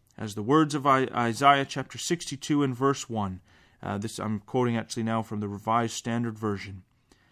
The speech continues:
uh, and they say, "For Zion's sake I will not keep silent."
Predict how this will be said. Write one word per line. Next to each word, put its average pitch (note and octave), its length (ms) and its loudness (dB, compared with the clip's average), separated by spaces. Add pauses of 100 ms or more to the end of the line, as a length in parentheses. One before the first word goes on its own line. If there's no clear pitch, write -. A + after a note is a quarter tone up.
(300)
uh, - 60 -8
and G#2+ 340 2
they A2 100 2
say, A#2+ 360 2
"For A#2 260 -2
Zion's D3 600 6
sake A2 420 0
I A2 180 4
will A2 200 2
not B2 400 2
keep - 300 -6
silent." G2 560 -2